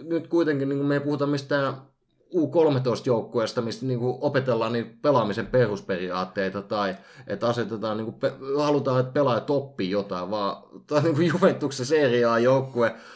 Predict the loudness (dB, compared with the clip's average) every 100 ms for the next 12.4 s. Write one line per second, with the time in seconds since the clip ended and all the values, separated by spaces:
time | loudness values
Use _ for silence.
0 | -16 -2 2 2 0 -4 0 4 6 6
1 | 2 -2 0 2 4 4 4 4 4 2
2 | 2 -2 -4 0 0 0 -4 -6 -6 -4
3 | -4 -4 -8 -8 _ -8 0 2 2 -6
4 | _ -10 -8 -10 -14 _ _ _ _ _
5 | _ _ _ _ -4 -2 2 0 2 0
6 | 0 0 0 0 -2 2 4 6 6 4
7 | 0 0 0 0 2 0 0 0 0 -4
8 | -6 -4 0 0 -2 -6 -12 _ _ 0
9 | 2 4 4 4 4 0 0 2 2 0
10 | -2 0 2 2 0 -2 0 0 -2 -2
11 | -2 -2 -2 -4 0 0 0 -2 0 0
12 | -2 -8 -12